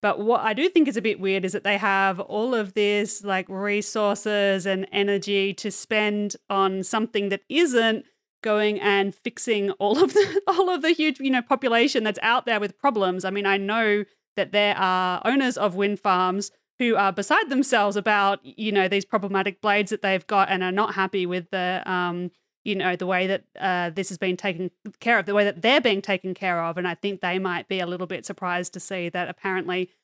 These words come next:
Siemens Gamesa do not have every single spare <laughs> engineering resource, um, every single spare technician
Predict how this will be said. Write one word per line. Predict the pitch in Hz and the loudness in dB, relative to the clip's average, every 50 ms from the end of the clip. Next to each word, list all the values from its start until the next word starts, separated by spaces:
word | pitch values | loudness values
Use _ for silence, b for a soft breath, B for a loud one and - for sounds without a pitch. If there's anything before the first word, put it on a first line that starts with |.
| _ _ _ _ _ | _ _ _ _ _
Siemens | - 214 196 190 190 185 | -4 -2 0 0 0 -2
Gamesa | - 196 185 175 175 - 180 | -2 -4 -4 -4 -4 -4 -6
do | 160 190 | -4 -2
not | 185 185 180 185 - - | -2 0 0 0 -2 -2
have | - 190 185 175 175 | 0 0 0 0 0
every | - 190 180 165 180 190 185 | 0 -2 -2 0 0 -2 -2
single | 185 - 202 196 180 180 185 | -2 -2 -4 -2 -2 -4 -6
spare | - - - 214 190 196 208 | -4 -2 0 2 2 2 2
<laughs> | |
engineering | 220 277 - 254 240 247 240 233 226 226 | 2 2 2 2 2 4 4 4 4 4
resource, | 214 202 208 302 277 - 269 226 214 190 208 - - - | 4 4 4 4 2 2 2 2 4 4 2 0 0 -4
um, | - - 208 196 190 190 180 | -2 0 2 4 4 2 2
every | 170 202 202 196 214 214 | 2 0 2 2 0 0
single | - 226 214 202 196 | 0 -2 0 0 -2
spare | 202 196 - - - 202 190 190 190 190 190 | -2 -4 -8 -4 0 0 2 4 4 2 2
technician | 185 - 233 - 226 277 359 392 381 - 240 220 214 208 208 214 | 0 -2 -2 0 2 2 4 4 4 4 4 4 4 4 2 -2